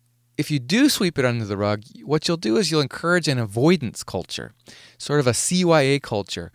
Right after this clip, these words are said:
where failure is feared, uh, people tend to blame other people, and wha-, what's really bad is that people don't try new things and they don't take risks. And when that happens,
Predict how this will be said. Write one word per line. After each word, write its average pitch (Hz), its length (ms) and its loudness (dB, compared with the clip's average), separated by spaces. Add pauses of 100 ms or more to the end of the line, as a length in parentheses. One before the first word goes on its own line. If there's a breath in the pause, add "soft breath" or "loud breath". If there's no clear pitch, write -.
(300 loud breath)
where 120 380 0
failure 175 600 2
is 143 160 2
feared, 156 580 -2 (420 soft breath)
uh, 113 140 -6
people 147 220 -8
tend 147 180 -2
to 120 60 -4
blame 135 540 0
other 143 180 -2
people, 139 440 -2 (600 loud breath)
and 143 540 2 (460)
wha-, 131 380 -8 (320)
what's 127 340 -4
really 175 220 4
bad 139 220 6
is 123 100 2
that 113 100 -6
people 190 260 -2
don't 151 320 2
try 160 420 0
new 151 300 0
things 131 460 -6
and 107 140 -10
they 104 80 -6
don't 127 240 -6
take 127 260 -4
risks. 98 640 -6 (760 loud breath)
And 151 80 -6
when 175 100 0
that 254 140 4
happens, 196 400 0